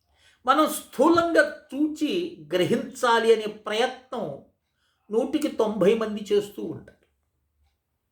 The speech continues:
ఒకటి నిర్గుణమని, ఒకటి సగుణమని.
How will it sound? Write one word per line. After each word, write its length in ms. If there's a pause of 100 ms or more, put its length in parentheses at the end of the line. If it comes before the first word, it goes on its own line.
(2750)
ఒకటి 300
నిర్గుణమని, 920 (680)
ఒకటి 500
సగుణమని. 880